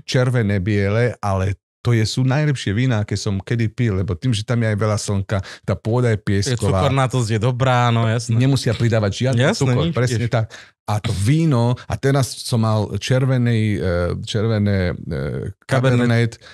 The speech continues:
Speaker 1: a, či nie, to bol Miller, nie, Miller bol,
Speaker 2: Miller je
Speaker 1: Miller bol
Speaker 2: biely.
Speaker 1: biely, Mi-, Miller biely a Cabernet Sauvignon č-, červený, ale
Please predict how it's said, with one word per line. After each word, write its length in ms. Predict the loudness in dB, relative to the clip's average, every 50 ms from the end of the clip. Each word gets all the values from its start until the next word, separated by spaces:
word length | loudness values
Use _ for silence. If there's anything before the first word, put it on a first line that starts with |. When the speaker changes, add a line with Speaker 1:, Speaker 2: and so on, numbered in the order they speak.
| -20 _
Speaker 1:
a, 160 | _ -6 -4 -2 -2 -2 -2 -4 -8 -10
či 160 | -8 -4 -2
nie, 180 | 0 0 2 0
to 100 | 0 2
bol 120 | 0 2
Miller, 400 | 2 2 2 2 2 0 0 0 -2 -4 _ _ _ _
nie, 180 | -4 -2 -2 0
Miller 240 | 2 2 2 4 2
bol, 140 | 2 2 2
Speaker 2:
Miller 160 | 4 4 4
je 100 | 4 4
Speaker 1:
Miller 60 | 4
bol 140 | 4 2 4
Speaker 2:
biely. 100 | 4 4
Speaker 1:
biely, 240 | 2 2 2 2 0 0 -2
Mi-, 160 | -4 -4 -6 -6
Miller 340 | -4 -2 0 2 2 2 2
biely 360 | 2 0 2 2 2 2 2
a 120 | 0 0 0
Cabernet 380 | 0 0 0 2 2 0 0
Sauvignon 320 | 0 0 0 2 2 0 0
č-, 160 | -2 -4 -8
červený, 720 | -6 -2 0 0 2 2 2 2 2 2 2 2 0 -2
ale 240 | -4 -4 -4 -2 -2